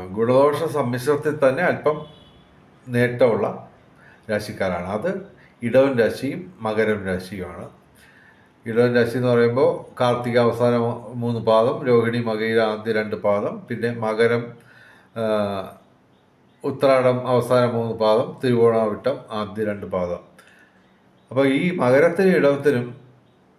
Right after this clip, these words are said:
വലിയ കുഴപ്പമൊന്നും പറ്റത്തില്ല.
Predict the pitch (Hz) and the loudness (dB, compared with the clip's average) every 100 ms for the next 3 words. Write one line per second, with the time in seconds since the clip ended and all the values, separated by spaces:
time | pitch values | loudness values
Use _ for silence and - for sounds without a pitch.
0 | _ _ _ - 113 120 - 208 233 233 | _ _ _ -4 0 0 0 -2 2 4
1 | 180 143 139 131 123 123 - - _ _ | 4 2 0 -2 -4 -8 -16 -20 _ _
2 | _ _ 117 107 104 95 90 | _ _ -4 -2 -4 -6 -10